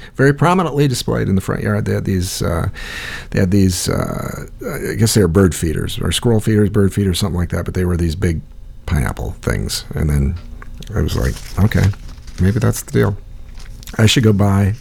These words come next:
someday when they're outside, and I'll just give 'em the, I'll give 'em the nod, give 'em the nod, maybe the wink. I'll do brown chicken, brown cow, bow, bow. I'll give <laughs> Nah, I don't know. It's just, uh, to me, I don't know, right? That's, you should, uh, yeah,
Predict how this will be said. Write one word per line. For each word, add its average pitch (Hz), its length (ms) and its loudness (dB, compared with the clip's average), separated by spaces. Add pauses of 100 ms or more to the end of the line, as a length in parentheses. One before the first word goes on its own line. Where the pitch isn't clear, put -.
someday 98 300 2
when 107 140 2
they're 117 100 2
outside, 113 440 0
and 101 100 2
I'll 101 60 0
just 98 180 -2
give 104 160 0
'em 95 80 4
the, 92 160 2
I'll - 800 -8
give 180 80 0
'em 175 120 4
the 160 100 4
nod, 139 460 6 (120)
give - 100 -8
'em - 60 -2
the 147 80 -4
nod, 123 440 0
maybe 120 200 0
the 117 80 2
wink. 113 480 2
I'll 104 120 -2
do 107 320 -2
brown 107 320 4
chicken, 107 260 0
brown 107 280 2
cow, 98 560 2
bow, 120 480 2
bow. 117 480 -2 (120)
I'll 101 100 2
give 110 220 0 (640)
<laughs> - 280 -2 (1120)
Nah, 60 460 2
I - 100 -2
don't 113 120 6
know. 87 80 4
It's 92 120 -2
just, - 300 -2
uh, 110 140 -4
to - 160 0
me, 165 260 6
I - 140 0
don't 120 100 4
know, 82 140 2
right? 107 200 0 (600)
That's, - 320 -2
you 135 140 6
should, - 180 2
uh, 120 220 4 (160)
yeah, 95 260 2